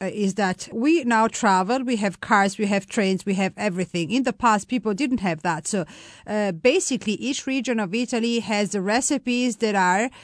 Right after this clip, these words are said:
coming from what was available in those days. So this is why in Sicily, for instance, that is a poor region, used to be a poor region, they had a lot of vegetables, olive oil, not so much of animals, not so many animals. They, you have fish, you have vegetables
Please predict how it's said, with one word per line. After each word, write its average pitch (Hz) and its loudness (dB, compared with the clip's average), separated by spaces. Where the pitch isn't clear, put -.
coming 269 4
from 226 0
what 220 0
was 240 6
available 208 2
in 170 0
those 151 -4
days. 139 -6
So 247 -2
this 339 0
is 330 -2
why 226 0
in 180 -2
Sicily, 170 -2
for 180 -10
instance, 247 -2
that 175 -2
is 170 -4
a 175 -4
poor 285 2
region, 202 -2
used 254 2
to 214 -2
be 175 -4
a 175 -4
poor 175 -6
region, 175 -4
they 208 -4
had 220 -2
a 196 -4
lot 208 -2
of 269 -6
vegetables, 240 -2
olive 233 2
oil, 220 4
not 294 -2
so - 0
much 240 0
of 220 -4
animals, 202 -2
not 240 -2
so - -6
many 202 -2
animals. 175 -4
They, 220 -4
you 254 -2
have 226 0
fish, - -2
you 233 0
have 214 -2
vegetables 254 2